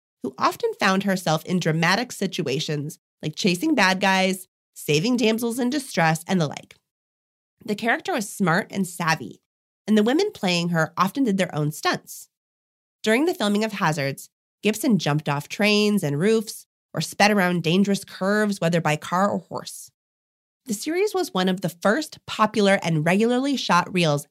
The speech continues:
that allowed a woman to be the hero of her own story.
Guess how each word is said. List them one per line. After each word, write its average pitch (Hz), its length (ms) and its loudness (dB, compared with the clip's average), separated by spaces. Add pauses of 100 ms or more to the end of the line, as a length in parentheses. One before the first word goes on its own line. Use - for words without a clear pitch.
that 165 140 0
allowed 180 320 4
a 185 40 4
woman 185 360 2
to 185 160 -2
be 180 80 2
the 180 120 -4
hero 190 320 2
of 170 180 -2
her - 220 -8
own 170 220 0
story. 160 520 -4